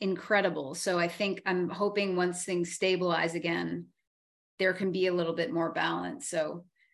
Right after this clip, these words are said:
um, but every once in a while, I enjoy a glass of wine. So it would be fun to have. I mean, it's fun to know somebody who's done that. And I think we all,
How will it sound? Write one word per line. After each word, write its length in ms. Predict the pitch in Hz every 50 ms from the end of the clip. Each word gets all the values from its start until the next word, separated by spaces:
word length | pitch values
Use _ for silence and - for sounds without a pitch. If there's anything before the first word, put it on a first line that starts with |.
| _ -
um, 440 | 190 180 175 165 165 160 - - - -
but 260 | 196 190 180 - - - - _ -
every 300 | - 220 214 226 262 277
once 280 | 262 269 269 269 269 294
in 60 | 277
a 100 | 285 277
while, 640 | 262 247 220 208 202 208 214 220 226 233 233 - -
I 120 | 196 202
enjoy 640 | 202 196 196 196 170 185 190 190 185 185 185 185 175
a 80 | - 185
glass 380 | 180 180 175 160 160 175 -
of 80 | 175 160
wine. 560 | 165 170 160 156 156 156 151 - - - 214 - _ _ _ _ _ _ _ _ _ _ _ -
So 420 | - 202 190 175 170 160 - 190 - - 165 170 - _ _ -
it 140 | - 214
would 100 | 208 196
be 120 | 214 220 214
fun 240 | - 220 214 208 202
to 60 | 202
have. 240 | 196 247 214 - -
I 80 | - 262
mean, 180 | 294 311 302
it's 140 | 330 330 -
fun 220 | - 330 339 330
to 60 | 302 277
know 220 | 247 247 240 247
somebody 420 | 247 - 262 240 226 220 208 214 214
who's 180 | 214 208 196
done 240 | - 208 202 208 214
that. 240 | 220 233 262 269 -
And 80 | 220 208
I 80 | 196
think 240 | 196 - 226 208 220
we 100 | 214 208
all, 340 | 202 196 196 190 196 190